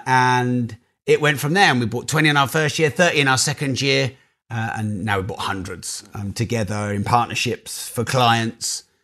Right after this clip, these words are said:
I think we manage over eight hundred properties all told. Um, so, yeah, it's been a really good partnership. I've learned so much from him, uh, and we've got very different, uh, skill sets, but a similar vision.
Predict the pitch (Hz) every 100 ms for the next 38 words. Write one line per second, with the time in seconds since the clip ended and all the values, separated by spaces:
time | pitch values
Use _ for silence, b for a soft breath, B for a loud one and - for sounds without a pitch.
0 | _ _ 110 113 127 98 92 120 123 101
1 | 107 - - _ 120 110 127 123 135 151
2 | 104 - 107 95 104 107 104 95 113 85
3 | - - _ B B B B B 135 147
4 | 151 147 139 _ _ - - 165 160 160
5 | 156 160 151 _ _ - 190 185 - 160
6 | 147 156 151 131 156 139 135 147 135 123
7 | 135 131 147 147 - 147 143 117 147 143
8 | 151 147 131 b b b - 131 131 135
9 | - 135 135 135 131 131 131 127 120 -
10 | _ _ - _ _ _ 120 127 - 143
11 | 139 139 160 156 147 139 135 - 127 127
12 | 127 123 123 - 165 151 135 - 156 -
13 | - - 127 - 147 135 120 143 131 143
14 | 135